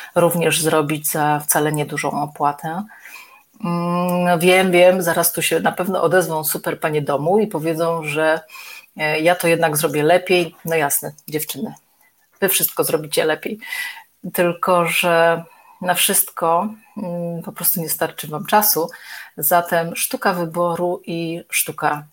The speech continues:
e, rezygnacji. Dużym pożeraczem czasu, e, jest, e, wspomniałam już o tym, uzależnienie od mediów społecznościowych. Bardzo często nawet nie zdajemy sobie sprawy, ile czasu w ciągu dnia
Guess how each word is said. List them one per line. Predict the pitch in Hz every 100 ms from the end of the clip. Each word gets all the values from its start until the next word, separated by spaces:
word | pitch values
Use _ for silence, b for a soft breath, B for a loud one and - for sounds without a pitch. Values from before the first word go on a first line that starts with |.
| _ _ -
e, | 170 156 156
rezygnacji. | 165 160 147 214 214 - - _ B B B B B -
Dużym | 180 269 302
pożeraczem | 277 240 233 226 208 180
czasu, | 185 160 - 165 170 202 247 - 214 175
e, | 170 170
jest, | 165 196 - - - - 170 170 165 165
e, |
wspomniałam | 170 - 170 170 180
już | 170 156
o | 165
tym, | - 170 190 -
uzależnienie | 175 170 170 170 180 180
od | 165 160 - 165
mediów | 151 - -
społecznościowych. | - - - 233 - 196 202 - _ _ _ B B B B B B
Bardzo | 202 254 254
często | - 160 147 - 156 165 214 -
nawet | 180 196 208 202
nie | 175
zdajemy | 160 170 190 240
sobie | - 175 175
sprawy, | - 170 156 165
ile | - 196 226
czasu | 220 175 -
w | 180
ciągu | - 165 160
dnia | 151 156 156 202